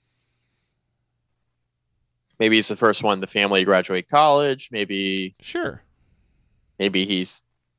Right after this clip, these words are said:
Speaker 1: thinks he's gonna add to his draft stock. I mean, I don't know. I mean, he
Speaker 2: Oh, no, he's not gonna do that.
Speaker 1: I, and I agree. He's not gonna do that. I mean,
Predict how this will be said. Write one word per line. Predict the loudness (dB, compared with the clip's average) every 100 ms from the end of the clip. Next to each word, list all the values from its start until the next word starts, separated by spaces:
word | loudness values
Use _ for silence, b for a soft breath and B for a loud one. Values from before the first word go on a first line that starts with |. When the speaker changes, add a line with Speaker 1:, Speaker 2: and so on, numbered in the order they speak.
| _
Speaker 1:
thinks | -8 -6
he's | -8 -8 -6
gonna | -2 0 0 -2 _ _ _ _ _ _ _ _ _ _ _ _
add | 0 2 0
to | -4
his | -8
draft | -8 -2 -2
stock. | 0 2 2 0
I | -4
mean, |
I | -2
don't | 0
know. | 0
I | -2
mean, | -2 -2
he | -4 -6 _
Speaker 2:
Oh, | -2 0
no, | 0
he's | 0 0
not | -2
gonna | -4
do | -6
that. | -8 -8 -12 _ -20 -20 -20 -6
Speaker 1:
I, | -6 -4 -8
and | -2 -2 -2 _ 2
I | 4
agree. | 4 4 4 2
He's | 0 -6
not | -4 -4
gonna | -4
do | -6
that. | -2 -2 -2
I | 0
mean, | 0 0